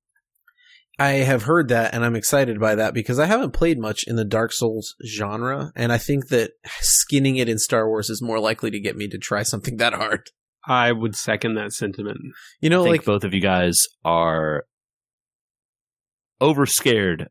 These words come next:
Speaker 3: of being challenged, and you should just play Dark Souls 'cause that game is still great and holds up.
Speaker 1: You know,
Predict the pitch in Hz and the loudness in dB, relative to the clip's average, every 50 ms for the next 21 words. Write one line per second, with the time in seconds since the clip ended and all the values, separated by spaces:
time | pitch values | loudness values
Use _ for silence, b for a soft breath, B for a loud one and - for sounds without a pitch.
0 | _ - 104 98 95 92 87 87 85 87 - - - - 101 98 98 98 98 95 | _ 0 2 2 4 4 2 0 0 -4 -10 -14 -16 -6 -2 2 2 4 4 4
1 | 95 92 90 90 87 - _ _ _ _ - - 101 90 85 80 95 - - - | 4 4 2 0 -2 -4 _ _ _ _ -2 0 0 0 0 0 -2 -4 -6 -6
2 | - - - - 90 90 90 101 135 - - 123 110 113 - - - 113 107 101 | -8 -8 -6 -4 -2 -2 0 0 0 0 0 0 0 -2 -2 0 2 2 2 2
3 | 90 92 95 92 - - 80 78 80 - - - 90 82 - - - 76 - - | 2 2 0 0 0 -2 -2 -2 -2 -4 -4 -4 -4 -2 -2 -2 -4 -2 -2 -2
4 | - - - - 50 - - - - - - - - - - - - _ _ _ | -2 -2 -2 -2 -2 -4 -4 -6 -6 -6 -6 -4 -4 -4 -6 -6 -8 _ _ _
5 | - 233 240 262 285 294 262 214 | -8 -4 -2 0 0 0 0 -2